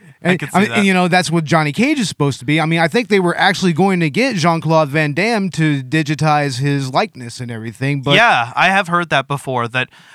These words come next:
Speaker 1: uh, you know, originally this was, uh,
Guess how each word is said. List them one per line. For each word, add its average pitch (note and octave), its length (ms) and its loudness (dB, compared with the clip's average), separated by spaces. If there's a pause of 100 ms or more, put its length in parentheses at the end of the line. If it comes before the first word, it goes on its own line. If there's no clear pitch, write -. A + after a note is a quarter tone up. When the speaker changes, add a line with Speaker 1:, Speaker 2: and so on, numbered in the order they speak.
(120)
Speaker 1:
uh, - 60 -6 (100)
you E3 140 -2
know, C#3+ 180 0
originally D3+ 640 -2
this D3 240 -4
was, C#3+ 600 -4
uh, A#2+ 500 0